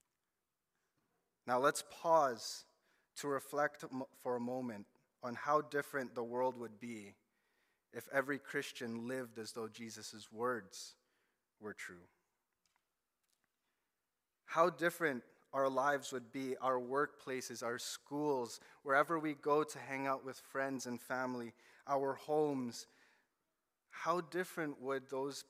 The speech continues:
places be if every Christian would believe that Jesus' words are true? Don't just think about how your life would be effective if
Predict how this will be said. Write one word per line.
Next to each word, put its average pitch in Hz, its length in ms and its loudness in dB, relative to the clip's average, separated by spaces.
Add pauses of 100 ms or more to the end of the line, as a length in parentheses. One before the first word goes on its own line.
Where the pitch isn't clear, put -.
places 127 520 -8
be 107 280 -8
if - 160 -16 (100)
every 131 460 -4
Christian 98 680 -10 (920)
would 113 160 -8
believe 117 560 -6 (880)
that 110 160 -6
Jesus' 113 520 -12
words 104 280 -12
are 95 80 -12
true? 90 340 -16 (1800)
Don't 185 240 4
just 202 220 2
think 190 160 2
about 156 260 6
how 151 180 4
your 147 220 2
life 151 300 0
would 143 120 -6
be 135 100 -4
effective 131 520 -2
if 131 160 -10